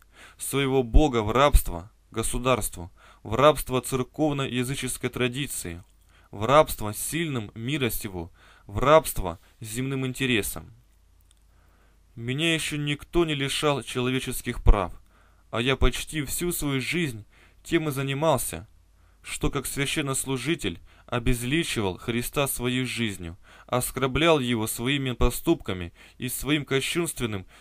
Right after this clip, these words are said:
священнослужением, и все время стремился лишать Его божественных прав. Конечно,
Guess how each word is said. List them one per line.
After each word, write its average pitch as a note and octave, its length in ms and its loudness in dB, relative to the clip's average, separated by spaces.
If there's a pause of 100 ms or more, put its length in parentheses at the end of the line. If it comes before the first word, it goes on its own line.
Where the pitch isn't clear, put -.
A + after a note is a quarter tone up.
священнослужением, C3 1200 -2 (300)
и C3 160 -2
все B2+ 240 0
время C3 380 0
стремился C3 560 -2
лишать A#2+ 480 0
Его F#2 280 -4 (400)
божественных C3 760 4
прав. A2+ 420 12 (760)
Конечно, B2 680 -4